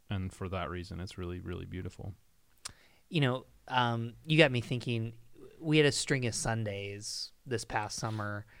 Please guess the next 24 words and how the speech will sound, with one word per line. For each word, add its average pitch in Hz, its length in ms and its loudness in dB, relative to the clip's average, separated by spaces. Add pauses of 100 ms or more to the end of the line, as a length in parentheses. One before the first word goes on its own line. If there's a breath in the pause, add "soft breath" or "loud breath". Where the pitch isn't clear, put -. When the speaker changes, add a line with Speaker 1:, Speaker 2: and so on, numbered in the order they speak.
(400 soft breath)
Speaker 2:
um, 104 500 -4 (600)
that, 120 100 4
like, 107 240 0
something 113 640 0
big 104 520 -4 (160)
happened 110 440 -4
Saturday 104 480 -6
night. 95 360 -12 (200)
Speaker 1:
Yeah. 98 180 -6 (200)
Speaker 2:
You 120 180 -6
know, 101 160 -6
whether 104 300 -4
it - 20 -8
was 104 120 -10
a 107 60 -8
protest, 107 960 0 (120)
um, 104 520 -8 (460 loud breath)
whether 139 240 -2
it 113 60 0
was 107 60 -2
some 113 200 -4
news 113 320 0
dropping. 101 720 -6
And 113 340 -6